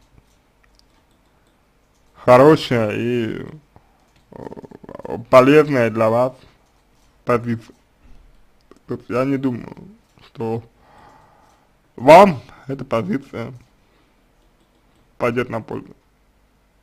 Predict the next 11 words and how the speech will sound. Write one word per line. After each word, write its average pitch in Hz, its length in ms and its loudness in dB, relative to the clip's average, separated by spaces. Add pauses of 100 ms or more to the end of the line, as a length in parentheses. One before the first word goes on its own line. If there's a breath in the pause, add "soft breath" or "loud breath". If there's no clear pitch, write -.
(600)
Вот. - 320 -18 (1800)
А, 127 600 6
вот 196 360 0
примерно 160 680 -2 (280)
так, 185 340 -2 (320)
я 139 180 -4
думаю, 135 260 -4
можно 131 300 -4
ответить 127 360 -10
на 92 160 -8
вопрос. - 300 -12